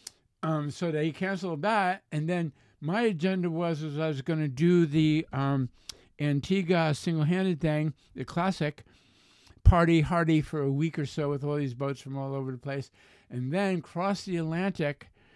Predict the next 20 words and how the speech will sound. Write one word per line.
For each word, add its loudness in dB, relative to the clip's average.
to -2
Brest, -4
France, -6
for 0
the -2
once -4
every -2
four -4
year 0
Festival -4
of -4
the -6
Sea, 0
which -2
is 0
a -2
gathering -2
of -10
tall -4
ships -8